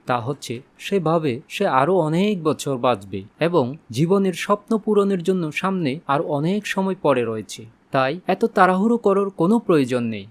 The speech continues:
অথচ সে ভুলে যায় সেই চরম সত্যটি, কেউই চিরদিন বেঁচে থাকে না। একদিন না একদিন মৃত্যু এসে জীবনের দরজায় কড়া নাড়বে এবং সাথে করে নিয়ে যাবে। তুমি প্রত্যেক দিন যাদের সাথে হাসছো, খেলছো,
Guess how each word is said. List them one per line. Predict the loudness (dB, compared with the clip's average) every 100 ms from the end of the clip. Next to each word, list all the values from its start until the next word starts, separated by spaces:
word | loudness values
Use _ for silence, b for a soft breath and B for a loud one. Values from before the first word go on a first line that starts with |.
| -6
অথচ | -2 -2 -2 -2 -2 -4
সে | -2 0
ভুলে | 2 4 4
যায় | 4 0 -2 -10
সেই | -2 0 0
চরম | 2 4 4 0
সত্যটি, | -4 -6 -4 -6 -6 -14 0
কেউই | 2 2 0 -4
চিরদিন | 0 2 2 0
বেঁচে | -2 -6 -8
থাকে | -12 -10 -12
না। | -12 -8 -2
একদিন | -2 0 0 2
না | 0 0
একদিন | -2 -2 -4 -4 -4 -8 -2
মৃত্যু | -2 -2 0 2
এসে | 2 -2 -4
জীবনের | -2 0 0 0 0
দরজায় | 0 0 -2 -2
কড়া | -2 -2 -2
নাড়বে | -6 -8 -14 -6
এবং | -2 0 0 -4 -10
সাথে | -8 -4 -4
করে | 0 0
নিয়ে | 2 0 -2
যাবে। | -4 -6 -14 _ -4
তুমি | -2
প্রত্যেক | 0 0 2 2 2
দিন | 2 0
যাদের | 2 2 2
সাথে | -2 -6 -4
হাসছো, | -4 -4 -6 -10 -8 -10 -4
খেলছো, | 0 0 0